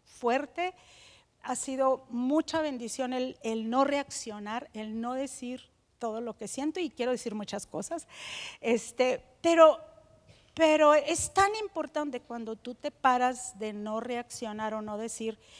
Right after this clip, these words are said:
y luego la voz de Dios sale adentro de ti y luego te dice, "Es que yo quería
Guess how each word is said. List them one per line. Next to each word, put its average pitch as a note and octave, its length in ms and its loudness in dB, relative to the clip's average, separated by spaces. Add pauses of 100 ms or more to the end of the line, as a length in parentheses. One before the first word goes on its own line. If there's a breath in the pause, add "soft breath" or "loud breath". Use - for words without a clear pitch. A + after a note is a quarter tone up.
(240 loud breath)
y B3 100 -6
luego D#4 320 2
la D#4+ 140 2
voz B3+ 280 -2
de C4+ 140 -4
Dios B3 320 -4
sale A3+ 320 -4
adentro A3+ 400 -6
de G#3+ 160 -8
ti A3+ 280 -10
y - 40 -8
luego G3+ 260 -8
te G#3 120 -12
dice, G#3+ 260 -10
"Es - 100 -12
que D#4 160 -10
yo C4+ 140 -6
quería C4 460 -6